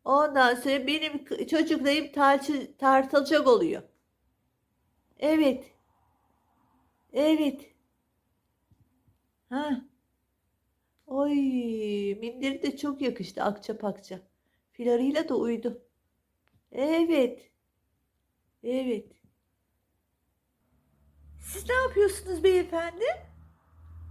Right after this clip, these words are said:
Ha? Size salacağım. Ama biraz bir toparlayayım, e, şeyi, Minnoş Sokağı, tamam mı anneciğim? İki günden beri girmedik oraya. Şey, adı ne onun?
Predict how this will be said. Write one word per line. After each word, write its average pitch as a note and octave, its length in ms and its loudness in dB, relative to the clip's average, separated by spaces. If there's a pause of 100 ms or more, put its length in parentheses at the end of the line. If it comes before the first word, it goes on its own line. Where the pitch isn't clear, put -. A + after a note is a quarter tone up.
(240)
Ha? B4+ 440 -2 (260)
Size F4 320 -6
salacağım. F4 680 0 (440)
Ama F4+ 240 -8
biraz C#4 300 0
bir B3 120 -12
toparlayayım, C4 640 -6
e, F#3+ 340 -4
şeyi, F3 360 -6
Minnoş F3+ 340 -8
Sokağı, E3+ 460 -8
tamam D#4+ 240 -6 (120)
mı G4 60 -6
anneciğim? F3+ 480 -8 (500)
İki A#3 220 -12
günden G3+ 440 -6
beri G#3 200 -4
girmedik F#3 540 -8
oraya. G3 380 -4 (2250)
Şey, - 480 -10 (300)
adı E3+ 200 -12
ne F3 120 -8
onun? E3 320 -10